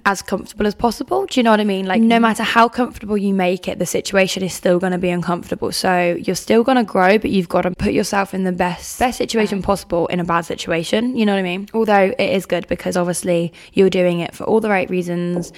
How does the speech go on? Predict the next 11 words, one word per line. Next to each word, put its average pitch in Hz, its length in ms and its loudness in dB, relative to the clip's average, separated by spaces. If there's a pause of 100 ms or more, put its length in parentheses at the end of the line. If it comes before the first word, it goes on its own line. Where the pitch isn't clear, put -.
(480)
Um, 170 520 -4
there's 165 120 -6
so 214 160 2
many 233 140 4
positives 185 400 -4
that - 60 -6
will - 60 -8
come 175 220 -4
from 175 180 -4
it. 160 300 -4 (260)
And 175 440 -6